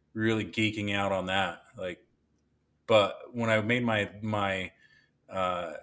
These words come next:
my, uh, laminated linings, you know, uh, you can use, uh, uh, fillet of wood, the s-, the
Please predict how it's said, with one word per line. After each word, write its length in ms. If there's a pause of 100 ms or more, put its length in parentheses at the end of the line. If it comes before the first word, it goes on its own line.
(380)
my, 640 (600)
uh, 200
laminated 800
linings, 880 (640)
you 200
know, 320
uh, 400 (200)
you 260
can 280
use, 720 (180)
uh, 580 (1080)
uh, 260 (120)
fillet 500
of 180
wood, 540
the 60
s-, 560
the 420